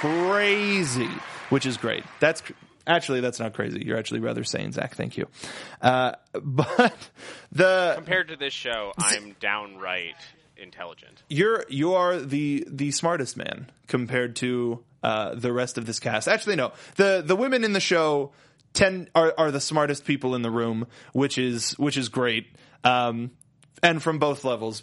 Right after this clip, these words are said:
Speaker 1: um, below Daz with, uh, Chrysalis as his assistant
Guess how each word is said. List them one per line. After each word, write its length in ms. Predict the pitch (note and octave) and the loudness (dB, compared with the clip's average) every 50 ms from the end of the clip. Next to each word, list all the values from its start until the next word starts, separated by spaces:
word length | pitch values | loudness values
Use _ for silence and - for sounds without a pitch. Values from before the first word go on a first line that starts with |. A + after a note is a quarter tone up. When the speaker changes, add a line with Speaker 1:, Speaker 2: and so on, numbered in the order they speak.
| _ - | _ -2
Speaker 1:
um, 380 | - B2+ A#2+ A#2+ A#2 A2+ A#2 A2 | -2 -2 0 -2 -4 -6 -8 -8
below 360 | G#2+ C3+ C3+ C3 C3+ C3+ C3 | -2 -2 0 0 2 0 0
Daz 420 | B2 C3+ B2+ B2 B2 B2 A#2 - | 0 0 0 0 0 0 -2 -2
with, 320 | B2 A#2 A#2+ A#2 A2 - - | -2 -2 -2 -2 -2 -2 -2
uh, 160 | A2+ A2 A2 | -2 -2 -2
Chrysalis 500 | - - C3+ - - B2+ B2 A#2+ A2+ - | 0 0 0 0 0 -2 -2 -2 -2 -2
as 200 | A#2 A#2 G#2+ - | -2 -2 -2 -4
his 240 | A#2+ A2 A2 G2+ A2 | -4 -4 -4 -4 -4
assistant 500 | A2+ - - D3 - - D3 C#3 C3 | -4 -2 -2 -2 0 0 -2 -2 -2